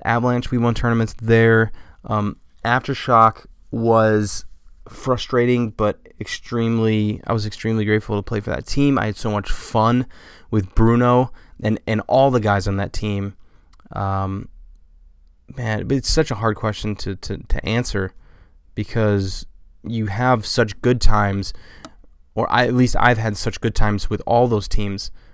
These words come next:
uh, going through, and I can't really pinpoint, you know, any specific team that kind of puts it out of there. But, um, so yeah, so I, I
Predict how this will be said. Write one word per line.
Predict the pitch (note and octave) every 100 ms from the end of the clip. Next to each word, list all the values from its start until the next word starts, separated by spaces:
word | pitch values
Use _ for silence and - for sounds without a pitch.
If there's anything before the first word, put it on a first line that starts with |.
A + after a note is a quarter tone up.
| -
uh, | G#2 G2
going | F#2+ G#2+ G#2
through, | - A#2+ C3+ G2 F2+ - - - _ _ G#2
and | G#2 G#2 G2+ G2+ G2+ - - - _ _ _ _ _ _ _ _ _ _
I | G#2
can't | - - C3 - - - _ _
really | A2 B2+ B2+
pinpoint, | A2 - C3+ D3 - G#2+ G2+ - - - - - - - - - - - _ - - -
you | - G#2
know, | G2+ G2+
any | B2 B2
specific | - - - G2+ G2
team | - A#2+ A#2+ G#2+
that | G2+ G2+ - B2+ -
kind | - G2+
of | - _ _ _ _ _
puts | - A2+ -
it |
out | G2 G2+
of | G2+
there. | F#2+ F2+ - - - _ _
But, | - G2 -
um, | G2 G2 F#2+ F#2+ - - - - _ _ - - _ _ _ - - _ - - - -
so | -
yeah, | G#2 G2 F#2+ F#2+
so | - G#2+
I, |
I | G#2+